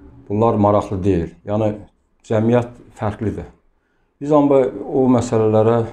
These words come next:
üstünlük vermirik. Təbii ki, biz obyektiv məsələlərdir, obyektiv məlumatlardır, insanların əzilməsinə göz yuma bilmirik, insanların hansısa bir əziyyət çəkməsinə göz yuma bilmirik. Biz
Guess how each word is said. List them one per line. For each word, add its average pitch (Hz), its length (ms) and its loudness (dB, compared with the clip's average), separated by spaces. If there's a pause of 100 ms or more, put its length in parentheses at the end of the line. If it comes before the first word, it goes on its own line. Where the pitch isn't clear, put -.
(760)
üstünlük 110 440 -2
vermirik. 98 460 0
Təbii 104 260 -4
ki, 95 180 -8
biz 90 220 -6 (280)
obyektiv 98 560 -8 (720)
məsələlərdir, 92 800 -4
obyektiv 95 640 -6 (480)
məlumatlardır, 92 960 -6
insanların 98 720 -2 (600)
əzilməsinə 101 760 -2
göz 98 240 0
yuma 95 240 0
bilmirik, 90 460 -4
insanların 98 580 -2
hansısa 101 340 -4
bir 95 200 -6
əziyyət 95 320 -4
çəkməsinə 92 500 -6
göz 95 220 -4
yuma 92 240 -2
bilmirik. 92 440 -4
Biz 104 180 -10